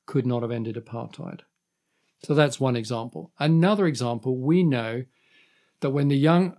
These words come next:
Mandela arrives in Soweto as a young buck lawyer,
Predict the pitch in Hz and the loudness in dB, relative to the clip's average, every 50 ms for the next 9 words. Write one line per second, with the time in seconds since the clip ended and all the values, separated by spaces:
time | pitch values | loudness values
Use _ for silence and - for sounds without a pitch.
0 | _ - 147 147 165 147 139 131 131 147 143 139 - 127 135 131 135 135 135 127 | _ -2 0 2 2 2 2 2 2 2 2 2 2 0 0 0 0 0 0 0
1 | 120 117 131 123 120 - - - 135 127 139 147 139 135 - 135 123 120 120 113 | -2 -2 -2 -2 -2 -2 -2 -2 0 2 2 2 2 2 0 -2 -2 -2 -2 -2
2 | 120 120 117 127 127 127 123 120 120 120 117 - _ _ _ _ _ _ _ _ | -2 -4 -4 -2 -4 -2 -2 -4 -4 -6 -10 -12 _ _ _ _ _ _ _ _
3 | _ _ _ _ - 127 120 131 120 117 - _ _ - 139 127 139 147 147 127 | _ _ _ _ -10 -8 -6 -4 -6 -6 -8 _ _ -8 -4 0 2 2 4 2
4 | 110 104 110 123 131 135 | 2 0 -4 -8 -10 -12